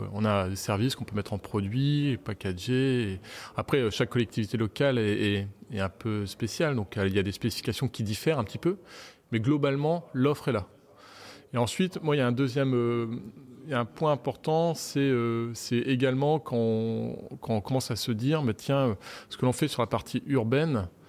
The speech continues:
toute la techno, le savoir-faire que l'on fait sur un milieu qui est très hétérogène, très compliqué. La ville, c'est extrêmement compliqué à extraire, comme, euh, les informations à extraire à l'intérieur.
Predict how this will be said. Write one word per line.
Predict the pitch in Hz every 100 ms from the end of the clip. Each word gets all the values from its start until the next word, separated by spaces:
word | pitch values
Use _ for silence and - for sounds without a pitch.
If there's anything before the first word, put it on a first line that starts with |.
| - - - - - -
toute | 160
la | 127
techno, | - 160 - 156 156 156
le | 131 113 101
savoir-faire | - 127 123 - 143 -
que | 117
l'on | 110
fait | 104
sur | 127 -
un | 101 101
milieu | 104 110 123
qui | 104
est | 87
très | - 139 113
hétérogène, | - 113 139 127
très | -
compliqué. | 131 123 139 156
La | 113
ville, | 110 131
c'est | 123 104
extrêmement | 95 - - 110
compliqué | 107 107 120 - 127
à | 110
extraire, | 95 - 131 120 101
comme, | 110
euh, | 101 101
les | 110 110
informations | - 113 123
à |
extraire | 107 - 113
à | 107
l'intérieur. | 110 - 110 147